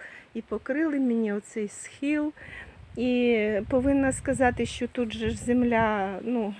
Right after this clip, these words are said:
скажем, не досить якісна, хоча я їм положила туди перегною. От і поливаю їх, і обробляю, звичайно. От я їх не обіжаю,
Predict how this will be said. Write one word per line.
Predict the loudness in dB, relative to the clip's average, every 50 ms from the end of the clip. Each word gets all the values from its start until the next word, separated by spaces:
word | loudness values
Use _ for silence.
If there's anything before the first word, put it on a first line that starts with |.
| -14 -16
скажем, | -14 -10 -8 -6 -6 -4 -4 -4 -4 -4 -6 -8 -12 -14 -14 -16 -20 -18 -16 -14 -12 -10 -8 -4
не | -4 -4 -2
досить | -2 -2 -2 -2 -4 -6 -8 -4 0
якісна, | 2 2 2 0 -4 -8 -6 -8 -8 -6
хоча | -6 -6 -8 -6 -6 -4
я | -2 0 0
їм | 0 0 -2
положила | -2 -2 -2 -2 0 0 -2 -2 -2 -4 -2 -2 -4
туди | -6 -6 -8 -8 -6 -8
перегною. | -6 -6 -4 -4 -4 -4 -2 -2 -2 0 0 0 0 0 -2 -2 -4 -6 -10 -16 -20 -20 -18 -18 -18 -20 -20 -12 -6
От | -4 -4 -2 -2
і | -4
поливаю | -4 -2 -2 -2 0 0 0 -2 0 0 2 2 2 2 2 0 -2
їх, | -2 -2 -4 -6 -4 -4
і | -4 -4
обробляю, | -4 -4 -4 -4 -4 -4 -2 -2 0 2 2 0 0 -4
звичайно. | -4 -6 -6 -6 -6 -6 -4 -4 -2 -2 -2 -4 -4 -6 -8 -10 -14 -18 -18 -18 -18 -18 -18 -20 -14 _
От | -8 -8 -8 -8 -6
я | -6 -4 -2 -2
їх | -2 -2 -2
не | 0 2 2 2
обіжаю, | 2 2 0 2 4 4 4 4 2 0 -4